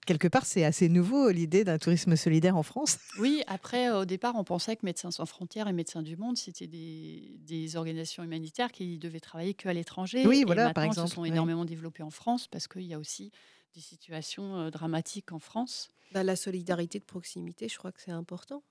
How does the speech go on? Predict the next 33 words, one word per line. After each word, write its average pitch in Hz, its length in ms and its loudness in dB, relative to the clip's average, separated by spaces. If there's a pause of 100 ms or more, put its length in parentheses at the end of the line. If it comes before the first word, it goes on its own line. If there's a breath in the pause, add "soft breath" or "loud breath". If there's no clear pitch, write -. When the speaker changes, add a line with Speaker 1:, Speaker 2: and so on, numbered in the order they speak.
Speaker 3:
de 220 160 -10
mettre 208 180 -10
ça 214 140 -8
aussi 202 240 -8
en 196 100 -2
avant. 240 360 0
Et 226 120 -4
puis - 180 -6
en 175 80 -2
plus, - 260 -12
on 175 120 -6
a 165 60 -4
un 160 140 -4
territoire, 180 520 -10
euh, 160 200 -6 (100)
quand 165 140 -8
même 175 220 -6
qui 160 580 -14
est, 156 100 -12
euh, 156 100 -14 (380)
qui - 160 -8
est 165 80 0
riche, 185 380 -4
euh, 165 360 -6 (680 soft breath)
enfin, 170 220 0
Speaker 1:
Ah, 160 40 8
mais 190 80 8
Speaker 3:
au - 20 2
Speaker 1:
qui 170 80 6
est - 20 8
Speaker 3:
ni-, 151 40 6
Speaker 1:
attractif, 175 400 -2
ça. - 120 -8